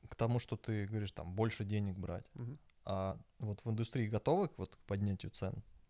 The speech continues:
Speaker 1: То есть вот клиенты, вот на, на твой взгляд, ты, ты вообще же, ты же работал, э, долго в офисе, да?
Speaker 2: Мгм.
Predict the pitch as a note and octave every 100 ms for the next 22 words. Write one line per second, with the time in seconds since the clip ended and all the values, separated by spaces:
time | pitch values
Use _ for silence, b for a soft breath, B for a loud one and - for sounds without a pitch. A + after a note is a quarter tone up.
0 | - - - - G2 - F2+ - A2 A2
1 | G2 F#2 - A#2 F#2+ G2+ G#2 A#2+ A#2+ D3
2 | A#2+ A#2 F#2+ D3 - D3 D#3+ - D#3 A2+
3 | A#2 A#2 C3 D3+ C3 A#2+ - - F#2+ G#2
4 | B2 A#2 G#2 G2 G2+ F3+ - - F#2+ G2+
5 | E3 B2 A2+